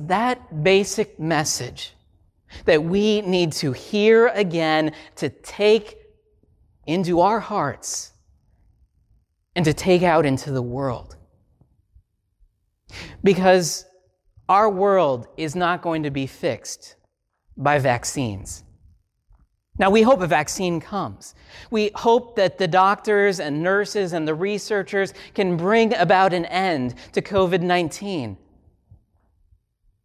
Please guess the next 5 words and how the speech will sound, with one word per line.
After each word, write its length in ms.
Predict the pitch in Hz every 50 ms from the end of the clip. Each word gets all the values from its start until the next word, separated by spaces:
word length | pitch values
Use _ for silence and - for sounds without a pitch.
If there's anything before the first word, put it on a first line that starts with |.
| _ _ _ _ _ _ _ _ -
But 360 | 185 170 170 - - - -
that 160 | 185 170 160
won't 220 | 160 175 170 151 -
stop 320 | - - 160 147 147 -
sickness. 760 | - - - 160 - - 113 101 - - - - - -